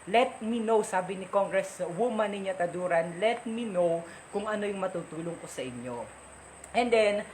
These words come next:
ah, kailangan ho namin ng, ng, dahil ang Marinduque News Network po ang nag-manage din nung, ah, Lucky Seven Channel three. So, napapanood niyo po kami sa Marinduque, sa Channel three. So, ah, kailangan po namin ng magandang monitor para naman,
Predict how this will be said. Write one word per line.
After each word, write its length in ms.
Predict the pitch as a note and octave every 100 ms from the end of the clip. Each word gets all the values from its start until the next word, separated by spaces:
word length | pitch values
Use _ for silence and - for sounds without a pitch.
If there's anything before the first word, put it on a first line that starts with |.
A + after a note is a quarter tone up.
| - - - -
ah, 420 | G#3+ A3 G#3+ G#3 -
kailangan 420 | B3+ D4 D4 C4+
ho 100 | B3+ A3+
namin 320 | A3 G#3+ G3
ng, 240 | F3+ D#3+ D#3 C3+ D3+ - - -
ng, 160 | F#3 F3+ F3+
dahil 320 | A3 C4 B3+ B3
ang 160 | B3 A#3+
Marinduque 480 | B3 C4 A3 G#3+
News 240 | B3+ A#3+ A#3+
Network 400 | A3+ A3+ G#3+ G#3 -
po 160 | G3+
ang 220 | F#3+ F#3+
nag-manage 680 | F#3 F3+ F3+ F3+ F3+ F3 - D#3
din 160 | F3+
nung, 240 | E3+ E3 E3
ah, 160 | D3 D3 - -
Lucky 240 | G#3 G#3
Seven 320 | - F#3+ F#3
Channel 400 | F3 F3+ F3+ F3+ F3+
three. 320 | F3+ G#3 G3+ - - - -
So, 160 | - G3+
napapanood 480 | G3 F#3 G3 F#3 F3
niyo 80 | F3+
po 80 |
kami 240 | F3+ F3+ F3+
sa 80 | F3+
Marinduque, 480 | F3 F3 E3 - E3+ -
sa 80 | F3
Channel 400 | - F3 F#3 G3+ -
three. 320 | C4 A3+ G#3+ - - -
So, 160 | - F#3 F#3 F3+ F3 E3+ - - - G3
ah, 400 | G3 G3 F#3+ - - -
kailangan 520 | A3+ A3+ B3+ C4 B3
po 80 | B3+
namin 400 | A3+ A3+ A3 G#3
ng 160 | G3+ G3
magandang 400 | G3+ B3+ D4 C#4
monitor 640 | A#3+ B3 A#3 - A3+ A#3+ A#3
para 240 | G3+ G3
naman, 440 | G3 F#3 F#3 F3